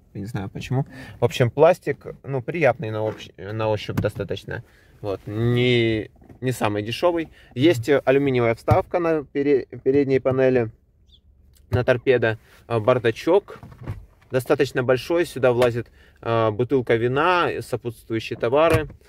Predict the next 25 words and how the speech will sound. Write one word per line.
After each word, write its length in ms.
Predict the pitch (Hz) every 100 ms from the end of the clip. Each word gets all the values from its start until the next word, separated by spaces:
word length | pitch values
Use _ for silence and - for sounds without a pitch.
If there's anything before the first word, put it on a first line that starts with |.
| _ _ _
Э, 160 | 101 107
в 100 | 107
дверях 420 | 113 135 135 -
также 340 | 120 110 113
есть, 320 | 110 110 -
э, 560 | 110 107 107 104 104 104 - - - -
под-, 240 | 117 - 98
место 580 | 110 110 110 123 -
для 140 | 113 113
подстаканника, 800 | 117 - 131 - 190 180 151 135
также 320 | 135 120 120
есть 260 | 117 110 - - -
место 300 | 127 131 120
для 160 | 110 113
подстаканника, 880 | 117 - 123 123 117 107 - 107 104 _
ой, 180 | 123 107
подстаканники 720 | 123 - 131 165 170 131 -
или 140 | 113
место 280 | 113 117 117
для 140 | 110
стакана, 480 | 113 113 - 117 110 - - _
э, 760 | - 107 107 107 107 104 104 64 - - _
внизу 360 | - 127 117
бороды, 480 | 104 110 117 175 202
возле 540 | 180 123 131 131 127